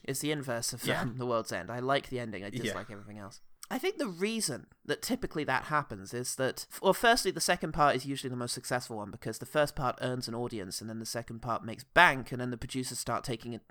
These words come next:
Speaker 1: notice and then start interfering
Speaker 2: Yeah.
Speaker 1: to be like, "No, no, no, we've got a franchise now."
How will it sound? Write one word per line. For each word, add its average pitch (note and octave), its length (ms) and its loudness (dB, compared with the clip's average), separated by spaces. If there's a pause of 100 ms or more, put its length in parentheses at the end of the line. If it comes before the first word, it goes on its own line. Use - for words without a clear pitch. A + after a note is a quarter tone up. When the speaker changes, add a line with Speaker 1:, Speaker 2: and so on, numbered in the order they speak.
Speaker 1:
notice D#3+ 600 2 (340)
and C3+ 180 6
then C3+ 120 4
start B2+ 240 4
interfering A2+ 480 0
Speaker 2:
Yeah. A2 60 -8
Speaker 1:
to - 100 -10
be A#2 100 -6
like, A2+ 180 0
"No, G#3 140 6
no, A3 60 2
no, G#3+ 300 6
we've D#3+ 120 -6
got F3+ 120 0
a - 20 -6
franchise F#3+ 760 4
now." G2 300 -4